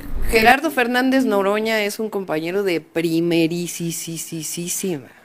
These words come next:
Eh, aparte de el cariño como compañero de lucha, pues tenemos un cariño personal porque él, eh,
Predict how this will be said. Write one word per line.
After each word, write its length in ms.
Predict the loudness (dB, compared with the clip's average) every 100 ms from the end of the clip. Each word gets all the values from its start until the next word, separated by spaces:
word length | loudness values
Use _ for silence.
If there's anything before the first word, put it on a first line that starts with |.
| _ _ -20 -20 _ _ _ _ _ _ _ _ _ _ _ -6
Eh, 640 | -2 0 0 0 0 -4 -10 -20 _ _ _ _ -20
aparte 540 | -2 2 2 2 4
de 640 | 4 2 0 0 -2 -6 -12 -20 -20 _ _
el 380 | -8 -4 -4 -2
cariño 500 | 0 2 2 2 0
como 460 | -2 -2 -2 -4 -4
compañero 880 | -6 -4 -4 -2 -2 -2 -4 -6 -10 -6
de 100 | -4
lucha, 600 | -2 0 -2 -2 -2 -2 -8 -20 -20 _ _ _ _ _
pues 100 | -18
tenemos 460 | -6 -2 -2 -2 -4
un 100 | -2
cariño 720 | 0 2 0 0 0 -4 -6 -4
personal 560 | -4 -2 -2 0 0 -2
porque 720 | -4 -6 -4 -2 0 -2 -8 _ -20 _ -20 -8 2
él, 540 | 4 6 4 2 0 -2
eh, 400 | 2 4 2